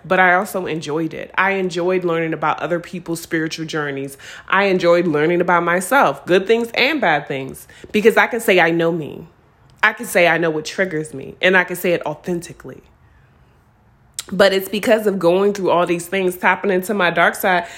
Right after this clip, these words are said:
that I created my Oracle cards. I created my Family Feud deck, a hundred and sixty cards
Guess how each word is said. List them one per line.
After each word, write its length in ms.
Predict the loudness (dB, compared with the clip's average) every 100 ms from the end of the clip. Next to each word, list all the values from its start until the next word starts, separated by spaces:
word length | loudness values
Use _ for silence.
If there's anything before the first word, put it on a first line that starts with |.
| 0
that 240 | 2 2 2
I 140 | 0
created 460 | 2 2 4 2 2
my 140 | 2
Oracle 340 | 2 2 0 -4
cards. 320 | 0 0 0
I 120 | -2
created 340 | -2 -4 -2 -2
my 100 | -2
Family 360 | -2 -2 -4
Feud 340 | -6 -8 -6 -2
deck, 260 | -2 -4
a 60 | -4
hundred 300 | -4 -4 -2
and 100 | -4
sixty 320 | -6 -10 -10
cards 540 | -4 0 2 2 -2